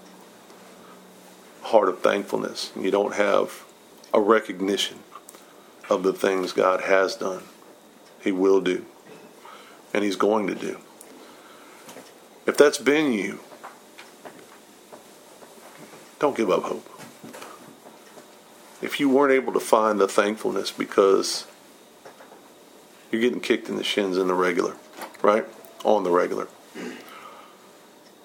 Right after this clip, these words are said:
Don't stop. Take your inventory of the great things he has done for you.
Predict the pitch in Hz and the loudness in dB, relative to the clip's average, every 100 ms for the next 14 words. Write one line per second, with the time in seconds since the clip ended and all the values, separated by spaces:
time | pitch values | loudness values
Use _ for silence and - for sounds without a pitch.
0 | - - - - - 117 - - - - | -20 -20 -20 -4 0 0 0 0 0 -4
1 | - - - - - - 123 127 - - | -14 -20 -20 -20 -20 -18 -16 -16 -18 -20
2 | - - - - - - - - - - | -20 -20 -20 -20 -20 -20 -20 -20 -20 -20
3 | - - - - - - - - - - | -20 -20 -20 -20 -20 -18 -16 -16 -20 -20
4 | - - - 127 127 - - - - - | -20 -16 -2 0 0 -6 -20 -20 -18 -16
5 | - - 110 110 110 101 95 104 95 92 | -12 -2 2 2 0 -2 2 4 4 2
6 | - - - - - - - - - - | -6 -20 -20 -20 -20 -20 -20 -20 -20 -20
7 | - - - - - - - - - 104 | -20 -20 -16 -16 -16 -20 -20 -6 -4 -2
8 | 95 101 110 113 - 107 95 98 87 87 | 0 2 2 0 -2 0 0 -2 0 0
9 | 95 95 - 92 85 | 0 0 -6 -14 -16